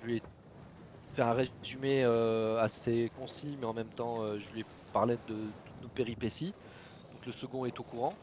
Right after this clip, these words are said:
euh, pas forcément, on parle pas de, et, et là, j'ai envie de dire, euh, je, je, je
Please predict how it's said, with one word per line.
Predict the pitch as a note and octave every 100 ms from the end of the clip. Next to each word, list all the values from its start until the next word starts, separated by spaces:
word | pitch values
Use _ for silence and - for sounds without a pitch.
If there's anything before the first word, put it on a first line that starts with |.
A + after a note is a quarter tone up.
| - -
euh, | A2+ A2 A2
pas | C3
forcément, | - - - C3 B2+ B2+ C3 B2
on |
parle | G2+ F#2
pas | - B2
de, | A#2+ G#2+ G#2+ G#2 - - - - - - - - - -
et, | C#3 D3
et |
là, | C#3+ F3
j'ai | D3+
envie | C3+ C#3
de | D3
dire, | E3 D#3
euh, | C3+ C3 B2+
je, | A#2+ - -
je, | - B2+ B2+
je | A2+